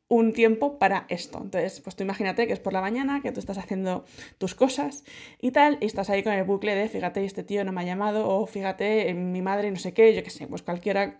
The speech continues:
cada uno con sus dramas, ¿no? "Venga y llore lo <laughs> suyo", que diría La Fuerte.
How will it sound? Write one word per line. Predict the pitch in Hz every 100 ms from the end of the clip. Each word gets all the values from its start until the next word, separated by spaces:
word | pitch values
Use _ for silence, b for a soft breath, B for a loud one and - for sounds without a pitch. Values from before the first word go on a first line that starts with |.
| -
cada | - 220 240
uno | 254 240
con | 196
sus | - 175 170 160 175
dramas, | 170 143 151 -
¿no? | 247 320 B B B -
"Venga | 208 226
y | 196
llore | 196 185
lo | 202
<laughs> |
suyo", | - 262 262
que | 226
diría | 208 214 165
La |
Fuerte. | 185 165 - 160